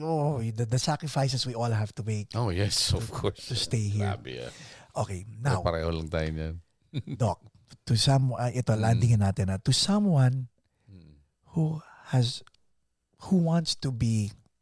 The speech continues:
Speaker 2: Uh-huh.
Speaker 1: a Nonoy Zuniga.
Speaker 2: Mm.
Speaker 1: Sama na rin natin si Nonoy Zulueta na nanonood.
Speaker 2: <laughs> Okay.
Speaker 1: <laughs> What? Is it an easy journey?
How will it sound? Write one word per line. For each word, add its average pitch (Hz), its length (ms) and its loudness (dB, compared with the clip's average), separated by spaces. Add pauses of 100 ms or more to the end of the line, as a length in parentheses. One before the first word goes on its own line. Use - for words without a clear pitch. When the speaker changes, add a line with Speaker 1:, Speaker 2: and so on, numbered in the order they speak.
Speaker 2:
Uh-huh. 65 320 -8 (480)
Speaker 1:
a 131 80 0
Nonoy 120 420 0
Zuniga. 107 600 -8 (1400)
Speaker 2:
Mm. 71 320 -12 (500)
Speaker 1:
Sama 151 300 0
na 151 80 2
rin 147 160 0
natin 139 180 -2
si - 160 -4
Nonoy 120 320 -4
Zulueta 104 540 -4
na 98 160 -6
nanonood. 98 640 -2
Speaker 2:
<laughs> 107 80 -6 (1160)
Okay. - 240 -6 (160)
Speaker 1:
<laughs> - 680 -4
What? 180 520 4 (1160)
Is 156 140 4
it 208 100 2
an 165 140 4
easy 135 320 0
journey? 87 400 -6